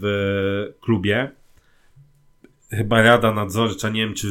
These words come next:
było to w-, wprost powiedziane, no ale rozmowy, nazwijmy to, na najwyższym szczeblu.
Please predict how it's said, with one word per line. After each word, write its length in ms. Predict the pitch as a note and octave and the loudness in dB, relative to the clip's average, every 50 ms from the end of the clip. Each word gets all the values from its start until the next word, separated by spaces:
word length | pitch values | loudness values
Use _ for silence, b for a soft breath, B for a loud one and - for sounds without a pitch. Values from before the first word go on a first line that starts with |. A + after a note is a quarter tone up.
| F#2+ G2 G2 | -6 -8 -6
było 300 | G2 G#2 A#2 A2+ G#2+ G2+ | -2 -2 0 0 0 -2
to 320 | - - G#2 G#2 G#2 G2+ | -2 -4 -4 -4 -4 -6
w-, 540 | F#2+ F#2+ - - - G#2 G2+ G2+ G#2 G#2 G2+ | -8 -12 -16 -18 -18 -18 -16 -16 -16 -18 -18
wprost 520 | - - - - - A#2+ A2 G2+ - - - | -20 -20 -2 2 4 4 4 2 -2 -4 -4
powiedziane, 560 | A#2 G2 F#2+ G#2+ G2 G2+ A2+ G#2+ G2+ G2+ G2+ | -2 -2 -2 -2 0 2 2 0 0 -2 -4
no 100 | G#2 A2+ | -2 0
ale 320 | A#2 A2+ A2+ A2+ G#2+ G2 - B B B B B B | 2 2 2 2 0 -2 -4 B B B B B B
rozmowy, 440 | G#2 G2 G2 G#2 A#2 A#2 G#2+ A2+ | -4 -2 0 0 0 0 0 0
nazwijmy 420 | G#2+ G#2+ G#2 G2 G2 A#2 A2+ G#2+ G#2 | -2 -2 -2 -2 -2 -2 -2 -4 -2
to, 120 | - A2+ | -2 0
na 140 | A2 A2 A2 | 0 2 2
najwyższym 580 | G#2+ G#2+ G#2+ F#2+ G#2 G#2+ - - - A2+ A2 G2 | 2 0 0 -2 -2 -2 -2 -2 -2 -2 -2 -4
szczeblu. 640 | - - - A2 F#2+ F#2 F#2+ G2+ B2+ D3+ D3 - | -2 0 2 2 2 2 2 2 2 0 -2 -4